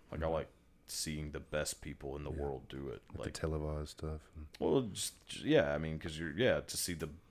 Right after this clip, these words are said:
Speaker 1: the best, like, to see who
Speaker 2: Mm-hmm.
Speaker 1: are the best people in the world competing to see who is the number one person. Like,
Speaker 2: Mm-hmm.
Speaker 1: that's why I've, I love that shit about, like, kinda any sport, but, like,
Speaker 2: A lot of people
Speaker 1: extreme
Speaker 2: turn that
Speaker 1: sports.
Speaker 2: shit down.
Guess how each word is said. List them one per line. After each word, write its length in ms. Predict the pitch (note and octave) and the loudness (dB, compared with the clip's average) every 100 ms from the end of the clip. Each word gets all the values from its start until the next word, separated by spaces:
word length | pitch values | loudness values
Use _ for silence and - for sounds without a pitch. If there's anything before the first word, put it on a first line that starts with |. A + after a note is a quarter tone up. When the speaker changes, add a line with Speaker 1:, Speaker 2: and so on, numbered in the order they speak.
| - | -6
Speaker 1:
the 80 | D#2 | -6
best, 580 | E2 E2 G2 - - | 2 4 4 2 -4
like, 160 | D#2 C#2+ | -4 -6
to 80 | - | -6
see 260 | - C#2 C#2 | -6 -6 -4
who 120 | F2 | -2
Speaker 2:
Mm-hmm. 180 | F2 F2 | 0 -2
Speaker 1:
are 40 | |
the 100 | D#2 | -4
best 360 | D#2 D#2+ D#2+ - | -6 -4 -2 -4
people 240 | E2+ D#2+ | -6 -4
in 80 | E2 | -4
the 60 | D#2 | -2
world 440 | D#2 D#2 D2+ - | -2 -2 -4 -6
competing 560 | F#2 D#2 F2 E2+ D#2+ D2+ | -8 -4 -2 -2 -4 -6
to 100 | C#2 | -8
see 300 | - D2 D2+ | -6 -6 -4
who 160 | D#2 | -4
is 120 | C#2+ | -6
the 100 | - | -6
number 360 | C#2+ F2 G2 D#2+ | 0 4 4 2
one 260 | C#2+ C2+ C2 | -4 -8 -8
person. 380 | B1 - - - | -10 -10 -14 -8
Like, 260 | B1+ - - | -8 -8 -6
Speaker 2:
Mm-hmm. 260 | D#2+ D2+ D2 - - - | -4 -4 -6 -12 -20 -8
Speaker 1:
that's 200 | - D2 | -4 -2
why 160 | C#2+ B1+ | -2 -2
I've, 180 | A#1+ - | -4 -8
I 120 | A1+ | -6
love 360 | C#2+ C#2+ D2 - | -4 -2 -4 -2
that 160 | C#2 | -6
shit 180 | - C2+ | -4 -6
about, 280 | B1+ C2 G1+ | -6 -4 -4
like, 180 | A1 A#1+ - - - - - - - | -6 -8 -14 -20 -20 -20 -20 -18 -6
kinda 240 | A#2+ A#2+ C#2 | -4 -4 -4
any 160 | E2+ E2+ | -6 -6
sport, 440 | - - C2 A#1+ - | -8 -14 -14 -16 -14
but, 160 | - G#1 | -14 -12
like, 180 | A1+ G#1 - - - - - - - | -12 -12 -18 -20 -20 -20 -20 -20 -12
Speaker 2:
A 100 | - | 0
lot 160 | F#2 B2+ | 6 8
of 60 | C#3+ | 10
people 160 | C3 | 10
Speaker 1:
extreme 20 | |
Speaker 2:
turn 160 | G#2+ A2 | 10 8
that 120 | F#2+ | 6
Speaker 1:
sports. 20 | - | 4
Speaker 2:
shit 160 | D2 | 0
down. 340 | D#2+ E2 G2+ | 0 0 -2